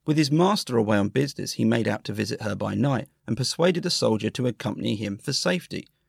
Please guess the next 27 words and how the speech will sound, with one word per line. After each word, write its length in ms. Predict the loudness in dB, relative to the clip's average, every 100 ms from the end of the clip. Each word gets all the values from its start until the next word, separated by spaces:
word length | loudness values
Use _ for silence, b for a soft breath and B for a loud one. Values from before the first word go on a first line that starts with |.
| _ _ _ _ _ _ _ -6
After 320 | -6 -2 -2
a 120 | -2
couple 280 | -2 0 0
of 140 | 0
miles, 380 | 0 2 0 -2
the 80 | -4
pair 260 | -2 0
rested 500 | 2 2 0 -4 -6 b b
by 100 | 0
the 100 | 2
roadside, 560 | 4 4 2 0 -4 0
and 120 | 4
Niceros 420 | 4 4 0 0
watched 320 | 0 0 -2 _ _ _
as 100 | -6
his 120 | -6
travelling 480 | -6 -2 2 4 4
companion 500 | 4 2 2 4 4
removed 340 | 2 -2 -4 -6
his 100 | -6
clothes, 480 | -2 0 0 -2 -10 _ _ _ -6
urinated 600 | 4 6 8 4 0 -2
in 100 | -2
a 60 |
circle 420 | -2 -2 -4 -4 -4
around 320 | 0 0 2
them, 200 | 0